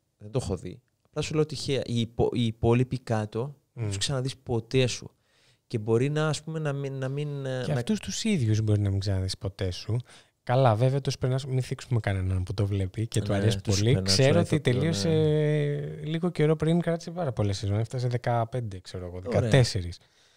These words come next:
Speaker 2: Ε, εντάξει, αυτοί φαντάζομαι βγάλαν κάποια χρήματα.
Speaker 1: Πες ότι βγάλανε, ε, από ένα εκατομμύριο καθένας ή, ε, από κάτω, ας πούμε.
Speaker 2: Ή,
Speaker 1: Ωραία.
Speaker 2: ή από κάτω.
Speaker 1: Ή από κάτω, ή
Speaker 2: Ναι.
Speaker 1: από κάτω.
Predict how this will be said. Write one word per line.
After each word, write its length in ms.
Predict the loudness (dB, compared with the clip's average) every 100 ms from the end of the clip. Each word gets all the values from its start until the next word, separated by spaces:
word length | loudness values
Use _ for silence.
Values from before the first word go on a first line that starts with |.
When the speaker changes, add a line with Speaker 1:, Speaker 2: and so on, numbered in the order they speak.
| _ _ _ -2
Speaker 2:
Ε, 440 | 2 4 4 2
εντάξει, 360 | 2 2 2 0
αυτοί 160 | -4
φαντάζομαι 480 | -4 -2 0 2 4
βγάλαν 420 | 4 6 6 6
κάποια 280 | 2 -2 -4
χρήματα. 540 | 0 2 2 0 -4 0
Speaker 1:
Πες 160 | 0
ότι 160 | 2 0
βγάλανε, 460 | 2 2 2 0 0 0 0 0 0 0 0 0 0
ε, 40 |
από 580 | 0 0 2 4 4 4
ένα 120 | 2
εκατομμύριο 400 | 2 0 0 -2
καθένας 440 | -2 -2 -2 -4 -4
ή, 180 | -6 -2
ε, 120 | 0
από 260 | 0 -2 -4
κάτω, 280 | 0 0 0
ας 120 | -6
πούμε. 220 | -10 -18
Speaker 2:
Ή, 120 | -20 -20 _ _
Speaker 1:
Ωραία. 300 | 0 2 2
Speaker 2:
ή 60 |
από 160 | 2 2
κάτω. 240 | 2 4
Speaker 1:
Ή 20 | 4
από 160 | 2
κάτω, 300 | 4 4 6
ή 40 | 6
Speaker 2:
Ναι. 80 |
Speaker 1:
από 100 | 6
κάτω. 320 | 4 -2 -4